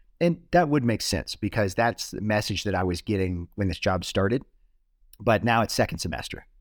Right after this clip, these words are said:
And after winter break, teachers tend to let down a little bit. And I think that this dream is urging me on. Another reason that I think that has to do with my former boss, because he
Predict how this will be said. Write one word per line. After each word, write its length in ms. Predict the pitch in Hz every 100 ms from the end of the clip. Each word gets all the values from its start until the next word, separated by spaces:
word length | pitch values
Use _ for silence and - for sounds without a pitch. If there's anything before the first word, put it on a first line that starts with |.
| -
And 320 | 98 90 87
after 260 | 101 101 104
winter 200 | 101 95
break, 280 | 90 92 -
teachers 340 | 107 - 95
tend 180 | - 98
to 40 |
let 200 | 90 92
down 240 | 90 90 92
a 40 |
little 200 | 90 90
bit. 220 | 85 85 -
And 160 | 101
I 80 | 92
think 240 | - 104 -
that 80 |
this 160 | 82 90
dream 200 | 95 90
is 140 | 87 -
urging 280 | 90 95
me 120 | 90 87
on. 360 | 98 104 87 -
Another 280 | 104 104 123
reason 260 | 117 113 104
that 80 | 92
I 100 | 92
think 280 | - 160 -
that 260 | 92 -
has 200 | - 92
to 80 | -
do 220 | 92 98
with 180 | 92 87
my 240 | 92 90 87
former 280 | - 113 92
boss, 500 | 85 76 69 - - - _ _ 101
because 580 | 107 95 110 95 92 -
he 520 | - - 110 110 98